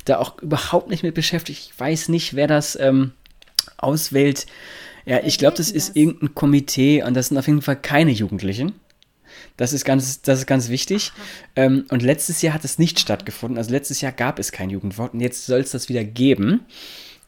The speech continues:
Speaker 1: Und, ähm,
Speaker 2: Mhm.
Speaker 1: woher ich halt ohne recherchiert haben, äh, ohne recherchiert zu haben, weiß, dass das vorher nicht von Jugendlichen gewählt worden ist, ist eben in diesem Artikel. Da steht nämlich, dass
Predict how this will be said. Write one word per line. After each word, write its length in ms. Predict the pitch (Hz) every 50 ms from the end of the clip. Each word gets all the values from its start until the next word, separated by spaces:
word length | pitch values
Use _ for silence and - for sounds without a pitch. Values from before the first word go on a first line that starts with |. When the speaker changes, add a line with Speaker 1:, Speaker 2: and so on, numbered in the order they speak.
| _ _
Speaker 1:
Und, 420 | - 135 131 131 135 135 - - -
ähm, 400 | - 127 127 127 127 123 123 - - _ _
Speaker 2:
Mhm. 160 | 247 226 202 - - - - 165 170 185 220 233
Speaker 1:
woher 460 | 175 120 - 131 123 120 143 143 139 131
ich 140 | - -
halt 180 | 139 131 - - _ _ _ _ _ _ _ _ _ -
ohne 280 | 139 147 156 151 139 139
recherchiert 560 | 151 - - 135 - - - 165 170 160 151
haben, 320 | 151 123 131 131 135 135 135 - _ _ _ -
äh, 380 | 127 127 127 127 127 123 120 117 - _ - - - _ _ _ _ _ - -
ohne 220 | - 135 143 139 131
recherchiert 420 | 135 - 135 123 - - 160 160
zu 120 | - 139 127
haben, 280 | 131 120 127 120 107
weiß, 280 | 117 117 131 147 147 -
dass 400 | - 123 123 - - - - - _ _ _ _ _ - _ _ _ - - - - -
das 180 | 131 120 - -
vorher 280 | - 135 127 123 110
nicht 220 | 113 131 151 151 -
von 160 | - 135 127
Jugendlichen 460 | 131 135 139 135 - 139 - - 120
gewählt 300 | 123 117 123 127 123 123
worden 180 | 123 123 123 117
ist, 180 | 107 - -
ist 140 | - - -
eben 260 | - - 117 117 -
in 80 | - -
diesem 220 | 117 - - -
Artikel. 400 | - - - 170 156 - 101 92 - - - - - - - - -
Da 100 | 107 107
steht 260 | - - 135 127 -
nämlich, 180 | 123 120 117
dass 240 | - 117 104 - -